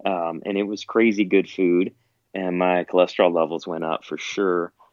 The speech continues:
Um, but that was just, like, it was such a great experience and exposure to that culture that you just, you never get in the Pacific Northwest. I don't wanna speak for Kansas, but, you know,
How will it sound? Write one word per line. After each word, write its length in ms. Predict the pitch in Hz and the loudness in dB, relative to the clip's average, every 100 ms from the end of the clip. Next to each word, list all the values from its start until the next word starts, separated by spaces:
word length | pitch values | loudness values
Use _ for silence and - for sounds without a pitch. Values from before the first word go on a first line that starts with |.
| _ _ 92 | _ _ -8
Um, 320 | 87 82 - | -6 -8 -6
but 120 | 107 | 0
that 120 | 117 143 | 2 2
was 120 | - | 2
just, 220 | 101 - | 0 2
like, 440 | 95 85 - - - _ _ _ - | 4 4 0 -14 -20 _ _ _ -2
it 40 | |
was 160 | 151 - | -2 -2
such 200 | 160 - | -4 -4
a 60 | |
great 400 | 104 98 117 98 - | 0 2 2 -2 -8
experience 640 | 95 - - 107 104 80 | -10 -8 0 2 2 0
and 120 | 90 | -4
exposure 500 | 80 - 101 98 87 78 | -6 -2 2 2 2 -2
to 80 | |
that 200 | 78 82 | 0 0
culture 460 | - 90 - 90 76 | 0 -4 -2 -2 -2
that 300 | 82 80 - _ _ _ _ | 0 0 -2 _ _ _ _
you 100 | 90 | -8
just, 260 | 87 92 - | -4 -6 -4
you 140 | 92 | -2
never 260 | 92 92 87 | 2 2 2
get 220 | 87 85 | 4 2
in 60 | 76 | 0
the 60 | 78 | -8
Pacific 380 | - 85 82 73 | -8 -8 -6 -6
Northwest. 560 | 78 73 80 78 73 | -6 -2 2 2 0
I 40 | 98 | -2
don't 80 | 92 | -2
wanna 120 | 82 | -4
speak 220 | - 95 | -4 -6
for 100 | 76 | -6
Kansas, 600 | - 110 113 92 - - - | -2 0 2 0 -8 -10 -8
but, 180 | 62 - - | -8 -8 -8
you 80 | 95 | -6
know, 140 | 85 | -6